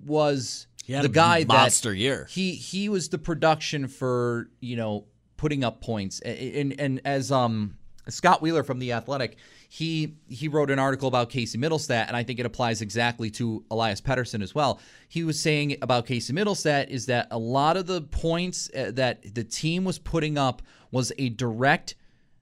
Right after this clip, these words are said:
Speaker 1: w-, was directly correlated to Casey Middlestat being the guy who started it or finished it himself.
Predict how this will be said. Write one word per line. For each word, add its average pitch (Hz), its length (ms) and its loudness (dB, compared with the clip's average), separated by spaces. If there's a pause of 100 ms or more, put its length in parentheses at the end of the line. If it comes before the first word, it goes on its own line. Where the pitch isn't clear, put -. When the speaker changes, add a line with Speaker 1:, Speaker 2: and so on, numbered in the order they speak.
(540)
Speaker 1:
w-, 139 300 0
was 147 220 0
directly 151 420 4
correlated 147 540 2
to 135 380 2 (120)
Casey 151 340 -2
Middlestat 120 680 0
being 135 460 2
the 123 280 2
guy 117 300 4
who 113 180 -2
started 135 540 4
it 165 180 2
or 110 100 -4
finished 135 440 -2
it 95 180 -2 (300)
himself. 120 600 2